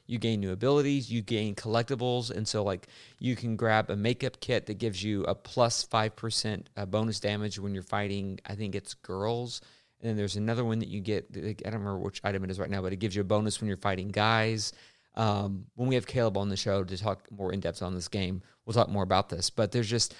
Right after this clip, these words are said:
um, you're constantly learning new abilities, and then it's not just a button masher. You're not, you're not just mashing, you know, punch, punch, punch, punch, kick, kick, kick, kick. There's actually combos. You can um,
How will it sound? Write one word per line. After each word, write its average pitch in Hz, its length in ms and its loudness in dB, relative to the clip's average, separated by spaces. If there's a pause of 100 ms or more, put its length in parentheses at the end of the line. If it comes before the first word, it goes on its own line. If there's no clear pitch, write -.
(340)
um, 120 220 6
you're 120 120 2
constantly 160 460 2
learning 139 240 2
new 117 80 2
abilities, 110 480 4
and 110 100 2
then 147 120 4
it's 143 120 0
not 123 120 0
just 131 180 -2
a 117 60 -2
button 101 260 2
masher. 90 340 -4
You're 95 140 -2
not, 127 280 2 (300)
you're 135 120 0
not 131 300 4
just 120 300 2
mashing, 107 680 0 (560)
you 117 100 -4
know, 104 100 2
punch, 110 320 -4
punch, 98 240 -4
punch, 107 220 -4
punch, 98 240 -4
kick, - 180 -4
kick, - 180 -6
kick, - 180 -6
kick. - 280 -4
There's 123 160 2
actually 127 380 0
combos. 101 560 -4
You 104 80 -2
can 107 240 -4 (600)
um, 101 480 0